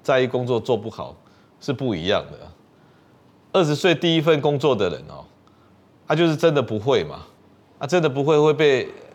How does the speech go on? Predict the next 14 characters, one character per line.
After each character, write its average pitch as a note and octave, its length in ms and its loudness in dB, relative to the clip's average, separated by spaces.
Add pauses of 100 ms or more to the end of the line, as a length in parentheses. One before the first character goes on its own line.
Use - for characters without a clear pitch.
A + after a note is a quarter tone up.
(160)
长 G2+ 200 -2
官 B2+ 220 0
K A2+ 260 0
嘛， E2 220 -8 (600)
对 A2+ 80 -4
不 G2+ 100 -4
对？ F#2 240 -2 (480)
哦， D#2 180 -14 (480)
是 - 140 -12
不 G#2+ 60 -6
是 G2+ 80 -6
这 G#2+ 100 0
样 F#2 140 2
子？ C2+ 140 -18